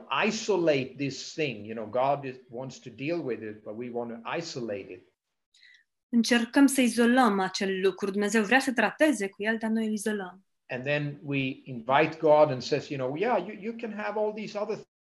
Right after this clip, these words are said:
Speaker 1: things, but don't touch that area." <laughs>
Speaker 2: Și îl invităm pe Dumnezeu și spunem, „Poți avea toate celelalte lucruri, dar nu te atinge de această
Speaker 1: And
Speaker 2: zonă.”
Speaker 1: we even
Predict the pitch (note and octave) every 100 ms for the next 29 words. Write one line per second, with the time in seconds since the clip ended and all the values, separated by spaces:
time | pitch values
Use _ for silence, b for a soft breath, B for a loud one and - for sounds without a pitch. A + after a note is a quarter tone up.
0 | - G3 D#3 - E3+ G#3 G#3+ G#3+ G#3+ -
1 | G3+ G3+ D3 F#2 F2+ - D#3+ - - -
2 | _ _ _ _ _ _ - - C4 B3
3 | B3 A#3+ A#3+ B3 A#3 A#3+ B3+ C4 B3 A#3
4 | G#3 A3+ A#3 A3+ A#3+ A#3 A3 C4+ C#4 C4+
5 | C4+ C4+ C4+ C4+ D4 D4+ C#4+ C4 B3 B3
6 | A3+ G#3+ - G#3+ C#4+ A#3+ A#3+ A#3 C#4 D4+
7 | B3 A#3+ A#3+ G#3 G#3 G3+ G3+ - G#3 G3+
8 | C3 C3+ C3 - _ - G#3 G3+ F3 -
9 | _ _ _ _ - D3 E3+ E3 D3+